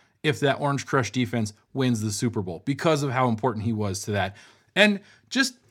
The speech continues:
by proxy, you probably get a couple of offensive players in there as well. I don't, I mean, not that they were really valuable at the time, but I think Floyd Little gets in earlier. I think, you know, some of those things happen. I think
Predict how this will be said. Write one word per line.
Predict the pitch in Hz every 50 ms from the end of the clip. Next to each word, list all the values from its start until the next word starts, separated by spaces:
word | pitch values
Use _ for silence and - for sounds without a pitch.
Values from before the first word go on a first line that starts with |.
| _ _ _ _
by | - 180 202
proxy, | 190 - - - 185 190 240 254 - - 170
you | 160 160 175 156
probably | - - - 151 180 185 185 160
get | 135 139 185 202
a | 170
couple | - - 175 180 - 165 156
of | 139 -
offensive | 120 156 - - 165 147 147 147 143 -
players | - 151 151 160 151 139 131
in | 156 165
there | 165 170 170 170 165
as | 151 135
well. | 139 175 226 190 98 87 -
I | 117 135
don't, | 143 135 117 - - _ _ - - _ _
I | - 131
mean, | 135 123 110 104 104 - _ _ - -
not | - 151 160 160
that | - 135 -
they | 151 151
were | 143 131 123
really | 131 139 131 127 123 117 113 104 -
valuable | 73 95 104 120 110 123 151 156 135 123 123 127 123 120
at | 117 117
the | -
time, | 92 - - 165 202 180 131 120
but | 117 117 117 117 - - - _ _ _ _ _ _ _ _ _
I | 135 139
think | 135 143 131 -
Floyd | - 151 151 156 147
Little | 131 135 147 151
gets | 139 147 151 151 -
in | 147 135 120 113 - - -
earlier. | 120 123 135 147 160 175 185 208 220 214 -
I | 123
think, | - 139 123 - -
you | 135 113 131 131
know, | 120 113
some | 107 - 143 127
of | 123 117
those | 117 120 127 123
things | - 147 143 131 -
happen. | - 139 135 - 165 156 156 147 - - - _ _ _
I | 131 139
think | 147 139 123